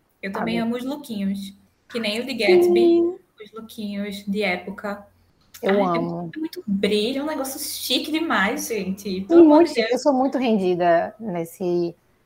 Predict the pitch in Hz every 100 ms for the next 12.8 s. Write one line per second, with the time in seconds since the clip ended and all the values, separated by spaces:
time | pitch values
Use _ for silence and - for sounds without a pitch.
0 | _ 214 190 190 196 190 180 196 202 175
1 | 165 - 202 - - _ - 247 247 302
2 | 226 226 208 208 233 - 262 190 196 190
3 | 185 190 220 214 320 330 320 214 175 180
4 | 190 - 180 180 185 196 185 185 _ 247
5 | 262 262 220 220 - 226 208 202 190 180
6 | 180 190 180 175 - _ _ - 185 180
7 | 190 202 185 196 220 185 185 190 190 214
8 | 180 175 175 180 185 202 185 180 - 208
9 | 190 175 - 196 247 196 190 185 185 202
10 | 214 220 190 190 196 202 302 - 262 277
11 | 226 226 233 233 220 226 226 233 220 214
12 | 208 214 214 208 220 214 220